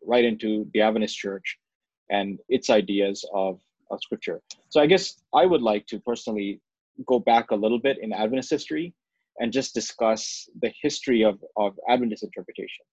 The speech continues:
So the Adventist Church started out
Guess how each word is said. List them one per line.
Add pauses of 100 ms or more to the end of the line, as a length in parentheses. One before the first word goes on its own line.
(380)
So (840)
the
Adventist
Church
started
out